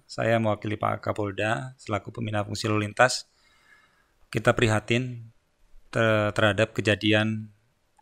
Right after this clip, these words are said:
yang memakan korban cukup banyak di wilayah kita. Eh,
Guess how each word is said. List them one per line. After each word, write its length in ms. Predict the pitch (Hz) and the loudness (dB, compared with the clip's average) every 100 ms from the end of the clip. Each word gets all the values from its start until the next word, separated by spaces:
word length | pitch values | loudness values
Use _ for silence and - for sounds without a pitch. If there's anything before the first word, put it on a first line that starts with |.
| - | -2
yang 160 | 107 104 | 0 0
memakan 400 | 104 101 107 101 | 0 2 0 0
korban 460 | 107 104 104 101 101 104 - - | -2 -2 -2 -2 -4 -16 -20 -12
cukup 320 | - 120 101 92 | -6 -2 -2 -2
banyak 220 | 110 - _ _ _ _ _ _ | -4 -6 _ _ _ _ _ _
di 160 | - 104 | -4 0
wilayah 320 | 101 98 98 | 2 2 0
kita. 560 | 104 - 107 123 131 - - - - - - - _ _ _ - | -2 0 0 0 -6 -14 -18 -16 -14 -16 -18 -20 _ _ _ 0
Eh, 640 | 113 110 110 110 110 110 | 4 6 6 6 4 4